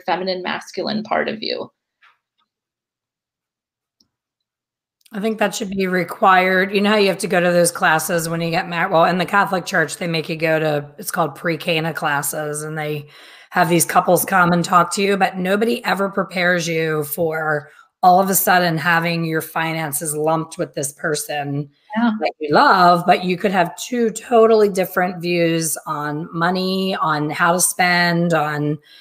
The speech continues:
Speaker 2: you know, like, for me, everything's always travel, travel, travel. He's more of a homebody,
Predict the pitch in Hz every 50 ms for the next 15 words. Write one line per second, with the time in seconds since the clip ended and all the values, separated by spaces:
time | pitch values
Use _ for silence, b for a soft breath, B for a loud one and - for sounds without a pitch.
0 | B B B B B - 170 165 156 147 147 147 143 143 165 - - - 170 165
1 | - - 185 180 180 175 175 175 180 175 180 175 165 170 170 175 165 156 156 151
2 | 151 151 139 143 - 170 160 151 143 143 139 - 165 151 143 143 139 139 - 165
3 | 147 143 139 139 135 135 139 139 - 175 160 147 151 156 156 151 143 139 139 135
4 | 151 156 143 143 143 135 135 123 - 135 131 156